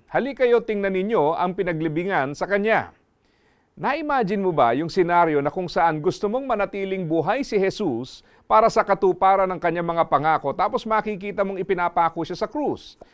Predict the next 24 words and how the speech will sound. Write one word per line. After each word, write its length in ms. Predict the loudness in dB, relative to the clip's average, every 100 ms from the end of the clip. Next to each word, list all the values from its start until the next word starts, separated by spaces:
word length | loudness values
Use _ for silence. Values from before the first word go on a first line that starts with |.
| _ _
Nasaksihan 640 | 2 4 2 2 2 2
mo 80 | 2
ang 140 | 0 4
kamatayan 680 | 4 4 2 0 2 2
niya 160 | 2 0 0
at 160 | -2
eventually, 800 | -4 -4 -4 -2 0 0 -2 -4 -12 _ -8
inilibing 480 | -4 -4 -4 -4
siya. 320 | 0 0 -2 -8 _ _ _ _ _
Yung 160 | -4 -2
gusto 240 | -2 -4 -2
mo 100 | 0
siyang 240 | 2 2
buhay, 720 | 4 6 8 6 6 2 -4 -14 _ _ _ _
pero 240 | 0 2 2
namatay. 640 | 0 0 0 0 -4 -10 _ _ _ _ _ _ _ _ _ _
Yung 160 | -6 -2
inaasahan 720 | 0 0 0 4 4 6 4
mo 80 | 2
siyang 240 | 2 2
patay, 400 | 2 2 4 2
subalit 480 | 0 4 4 4 -2 -8 -12
buhay 320 | 2 4 4
pala. 460 | 4 2 2 -2